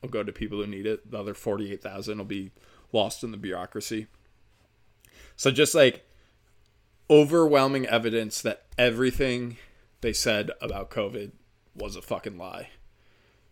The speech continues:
And they don't care. He's too dangerous to play, but doesn't need to wear a mask. He can't sit next to him, has to sit behind him. Like,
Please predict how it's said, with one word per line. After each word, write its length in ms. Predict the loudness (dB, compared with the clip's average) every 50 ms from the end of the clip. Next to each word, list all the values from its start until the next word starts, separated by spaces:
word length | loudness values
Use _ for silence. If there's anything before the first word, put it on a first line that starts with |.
| _ _ _ _ _ _ _
And 440 | -4 -2 0 0 0 -2 -2 -2 0
they 80 | 0 0
don't 160 | -2 -4 -6
care. 220 | -8 -10 -10 -12 -18 -20 _ _ _ _ _ _ _ _ _ _ _ _ _
He's 240 | _ -2 0 0 2
too 120 | 2 2 4
dangerous 400 | 6 6 4 4 2 -2 -2 -2
to 120 | -4 -4
play, 240 | 0 2 4 4 4
but 160 | 2 0 -2
doesn't 240 | -2 -2 -2 -4 -6
need 100 | -4 -2
to 60 | 0
wear 140 | 0 -2 -2
a 20 |
mask. 380 | -4 -6 -8 -8 -10 -14 -18 _ _ _ _ _ _ _ _ _ _ _ _ _ _ _
He 100 | -10 -2
can't 220 | 4 4 4 4 4
sit 140 | 0 0
next 200 | 0 0 0 0
to 80 | 0 0
him, 120 | 0 0
has 180 | 0 -2 -2 -2
to 60 | -4
sit 140 | -6 -6 -6
behind 280 | -8 -10 -10 -12 -14 -16
him. 100 | -20 _ _ _ _ _ _ _ _
Like, 280 | -6 -4 -4 -4 -6